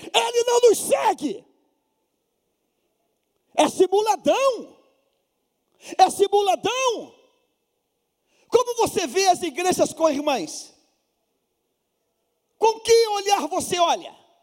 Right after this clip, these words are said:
Com que visão você tá enxergando? Somos nós e eles? Como você olha? Como você olha?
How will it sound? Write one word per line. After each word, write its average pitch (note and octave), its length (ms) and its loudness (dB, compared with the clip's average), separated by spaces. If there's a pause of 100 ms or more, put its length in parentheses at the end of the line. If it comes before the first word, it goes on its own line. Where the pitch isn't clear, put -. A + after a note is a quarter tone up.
(1040)
Com A4 200 4
que A4 220 2
visão G4 400 0
você E4+ 300 0
tá D#4+ 160 2
enxergando? A#3+ 640 -4 (1800)
Somos C#4+ 380 0
nós D#4+ 360 0
e D4+ 100 2
eles? F4+ 600 -4 (1500)
Como A4 280 0
você F4 320 0
olha? B3+ 360 0 (920)
Como B4 400 2
você G4 340 -2
olha? F#4+ 460 -4